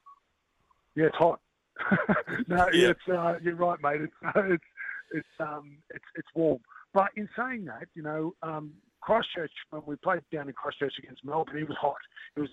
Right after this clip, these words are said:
Speaker 1: you know,
Speaker 2: Yeah.
Speaker 1: it was abnormally hot down there, and that was in the middle of the afternoon. So that sort of gave us a good prep last week in Sydney against the Roosters, really, really hot. Um, yeah, and I, and I, and our G P S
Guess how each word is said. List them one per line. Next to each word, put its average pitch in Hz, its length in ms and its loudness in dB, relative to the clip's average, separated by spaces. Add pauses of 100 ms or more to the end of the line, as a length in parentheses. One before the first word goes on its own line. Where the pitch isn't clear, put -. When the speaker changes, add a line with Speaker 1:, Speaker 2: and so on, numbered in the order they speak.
Speaker 1:
you 156 80 -2
know, 143 160 2
Speaker 2:
Yeah. 143 220 -4
Speaker 1:
it 143 60 -10
was 139 140 -10
abnormally 147 540 0
hot 143 220 0
down 143 200 -2
there, 160 200 2
and 170 100 -2
that 170 100 4
was 160 140 -8
in 147 60 -10
the 135 120 -12
middle 147 160 0
of 135 60 -4
the 135 120 4
afternoon. 143 580 0 (500)
So 139 480 4
that 170 200 -6
sort 147 120 -8
of 135 60 -12
gave 143 220 -8
us - 20 -20 (100)
a - 40 -20
good 147 200 -8
prep 165 240 0
last 160 340 -2
week 151 160 -10
in 135 120 -12 (100)
Sydney 143 200 -10
against 139 280 -8
the 120 100 -14
Roosters, 156 400 -6 (120)
really, 147 260 -2
really 139 340 0
hot. 165 200 4 (480)
Um, 165 340 -4 (360)
yeah, 208 120 0 (100)
and 190 120 -2
I, 196 120 0
and 185 140 -6
I, 196 160 -6
and 190 120 -6
our 196 120 -4 (100)
G 233 160 -6
P 165 180 -6
S 165 80 -4